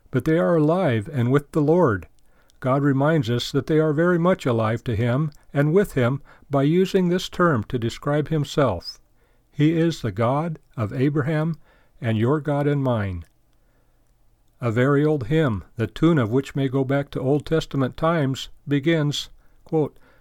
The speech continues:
"The God of Abraham praise," end quote. He who calls himself the God of Abraham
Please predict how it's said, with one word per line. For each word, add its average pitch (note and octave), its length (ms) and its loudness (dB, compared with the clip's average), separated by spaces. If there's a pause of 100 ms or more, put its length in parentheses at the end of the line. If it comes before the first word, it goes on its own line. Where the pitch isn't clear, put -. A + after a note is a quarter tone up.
(160)
"The A2+ 80 -4
God A#2+ 240 0
of E3+ 120 0
Abraham E3+ 640 0
praise," A2 800 0 (180)
end A2 240 -2
quote. G#2 320 -10 (960)
He G3+ 200 2
who G#3 180 2
calls C3+ 420 2
himself C3+ 400 0
the C3+ 100 -4
God B2+ 220 0
of C#3+ 140 0
Abraham A2 640 -2